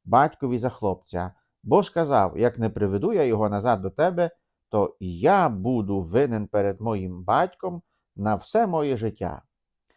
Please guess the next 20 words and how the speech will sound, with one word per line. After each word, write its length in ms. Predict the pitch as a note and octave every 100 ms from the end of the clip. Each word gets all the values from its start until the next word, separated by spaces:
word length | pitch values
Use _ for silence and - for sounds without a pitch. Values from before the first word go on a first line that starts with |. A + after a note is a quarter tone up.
| _ _
Тепер, 320 | - B2 D#3 -
отже, 240 | C3 B2+
благаю 540 | A#2 B2 C#3 D3+ C3
тебе, 240 | A2 G2 G2
щоби 260 | - G#2+
твій 200 | G2+ A2+
раб 180 | A2 B2+ G#2+
зостався 600 | G#2+ - A#2 - G#2+ G2+
моєму 480 | G2+ G2+ B2+ D3+ G2
владиці 580 | F#2 F#2+ B2 - G2+ - -
невільником 680 | F#2 F2+ D3 F3 D3+ C3 G#2+
замість 440 | A2+ G2+ F#2 -
хлопця, 560 | _ E3 - - D#3+ D#3 _ _ _ -
а 120 | F#2+
хлопець 440 | - E3 C#3+ -
нехай 320 | G#2+ G#2 C3
повернеться 560 | G#2 F#2+ G2 B2+ D3 A2+
за 100 | G2+
своїми 380 | - G#2 G#2+ G2+
братами. 520 | G2+ G2 G#2 F#2 E2+